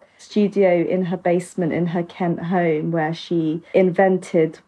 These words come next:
one of the very first synthesizers. And, you know, nobody really was paying any attention to the fact that she has,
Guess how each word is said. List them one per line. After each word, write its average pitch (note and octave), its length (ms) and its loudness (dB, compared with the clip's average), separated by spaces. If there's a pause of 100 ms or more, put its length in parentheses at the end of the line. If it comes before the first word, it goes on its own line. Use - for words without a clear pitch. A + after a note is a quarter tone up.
(120)
one F3+ 180 4
of E3+ 80 0
the F#3 80 2
very E3+ 380 2
first E3 720 -4
synthesizers. D#3+ 1400 -4
And, F3 400 -2
you G3+ 100 -2
know, D3+ 260 -2 (300)
nobody F3+ 720 0 (1080)
really F#3 840 2
was F#3+ 160 -2
paying F#3 340 0
any F#3 140 0
attention F#3 720 -2
to - 100 -8
the F3 80 0
fact - 440 -2
that F3 200 -2
she F3+ 360 -2
has, F3 400 -4